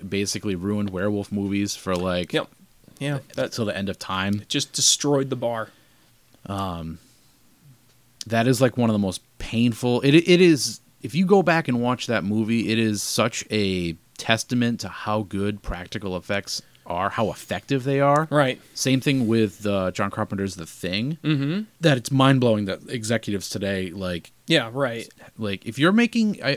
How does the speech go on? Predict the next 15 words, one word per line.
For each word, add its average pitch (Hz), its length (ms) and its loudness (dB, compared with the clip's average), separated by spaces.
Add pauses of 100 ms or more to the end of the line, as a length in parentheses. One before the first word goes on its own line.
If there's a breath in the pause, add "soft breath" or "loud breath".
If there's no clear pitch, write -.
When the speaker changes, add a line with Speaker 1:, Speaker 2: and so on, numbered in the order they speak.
(160)
Speaker 1:
I'm 143 160 0
thoroughly 190 480 4
convinced, 107 540 -2 (800)
if 110 100 -4
you're 117 100 0
gonna 127 120 4
make 117 140 2
a 98 60 -2
fantasy 139 480 0
movie, 160 440 2 (140 soft breath)
a - 60 -8
Speaker 2:
Mm-hmm. 131 160 -2
Speaker 1:
science 117 560 0
fiction 117 340 -2
movie, 110 380 0